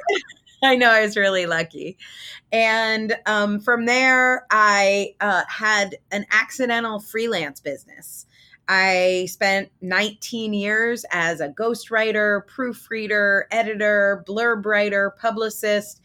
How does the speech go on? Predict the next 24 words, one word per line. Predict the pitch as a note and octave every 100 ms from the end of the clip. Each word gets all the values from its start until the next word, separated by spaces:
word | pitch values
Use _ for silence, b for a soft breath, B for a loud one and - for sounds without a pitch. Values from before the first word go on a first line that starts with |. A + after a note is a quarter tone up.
| B B B -
anything | A#3+ B3+ B3 A#3 A3
in | G#3
the | G3
book | F3+ G3+ G#3+
industry, | G3 G3 - G3+ F#3+
I | F3
was | E3+ D#3+
doing | - G3+ G3 G3+
it. | F#3+ F#3+ -
And | F#3+ F3+
my | E3+
family | A3 G#3+ G#3
would | F#3 F3+
always | F3 E3
ask | D#3 E3+ -
me, | G3+ G3+
"When | F3 F#3+
are | G3
you | G3
gonna | G3 F#3+
get | F#3+
a | F3+
real | F3+ F#3+
job?" | F3 D3+ -